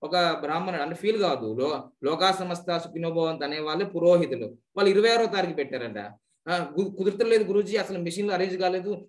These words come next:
ఏవీ లే." నేను చెప్పింది విను, "ముప్పైవ తారీఖు గురువారం ఓపెన్ చేయి" అన్నాను అంతే. చేసేసాడు అంతే, గ్రాండ్ సక్సెస్ గా చేసేసాడు. మహాశక్తి మిల్క్ పేరు ఇట్లా పెట్టిన మహాశక్తి మిల్క్. <laughs> So ఇట్లా ప్రతి వారు కూడా ఆ గైడెన్స్ తీసుకున్నందుకు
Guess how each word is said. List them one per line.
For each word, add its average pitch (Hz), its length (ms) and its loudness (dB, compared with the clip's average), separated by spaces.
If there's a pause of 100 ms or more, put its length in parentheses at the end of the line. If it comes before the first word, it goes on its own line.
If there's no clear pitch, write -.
ఏవీ 190 200 4
లే." 170 300 -2 (140)
నేను 135 160 -4
చెప్పింది 147 400 -2
విను, 147 180 -2
"ముప్పైవ 143 400 -2
తారీఖు 147 300 2
గురువారం 151 580 0
ఓపెన్ 151 440 -2
చేయి" 208 280 8
అన్నాను 180 240 0
అంతే. 104 380 -8
చేసేసాడు 247 300 4
అంతే, 175 400 -2 (260)
గ్రాండ్ 170 340 -2
సక్సెస్ 185 320 -8
గా 185 60 -2
చేసేసాడు. 175 460 -4
మహాశక్తి 190 760 2
మిల్క్ 196 380 0 (400)
పేరు 165 140 -2
ఇట్లా 175 200 -4
పెట్టిన 185 200 -2
మహాశక్తి 170 720 0
మిల్క్. 202 320 0 (260)
<laughs> 294 600 -4
So 214 100 6
ఇట్లా 190 640 4 (200)
ప్రతి 170 260 0
వారు 190 320 2
కూడా 185 200 -2
ఆ 160 100 -4
గైడెన్స్ 175 320 -4
తీసుకున్నందుకు 147 840 -4